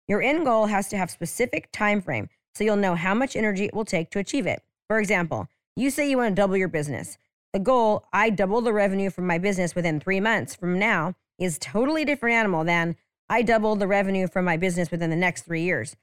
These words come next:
Use a specific date for your goal and calendar it so you can keep track of your progress. Toward what you want means to set a positive goal,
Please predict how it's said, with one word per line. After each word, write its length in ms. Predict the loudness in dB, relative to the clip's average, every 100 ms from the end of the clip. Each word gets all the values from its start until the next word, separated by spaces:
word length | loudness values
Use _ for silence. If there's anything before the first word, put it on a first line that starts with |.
| _ _ _ -4
Use 220 | -2 0
a 80 | -2
specific 520 | -2 -6 -4 -6 -2
date 300 | 0 0 -2
for 140 | -2 0
your 120 | -2
goal 320 | 0 2 2
and 200 | 0 -2
calendar 500 | 0 2 2 2 0
it 140 | -2
so 100 | -4
you 100 | -6
can 180 | -2 -4
keep 220 | -2 -4
track 280 | 0 0 0
of 100 | -2
your 100 | -4
progress. 540 | -4 -6 -6 -10 -10 -20 _
Toward 400 | -4 0 2 2
what 300 | 0 0 0
you 100 | -2
want 320 | -2 -2 -6 -6
means 300 | 0 2 0
to 100 | -2
set 180 | -4 -2
a 60 | -4
positive 480 | -2 0 0 -2 0
goal, 320 | 0 0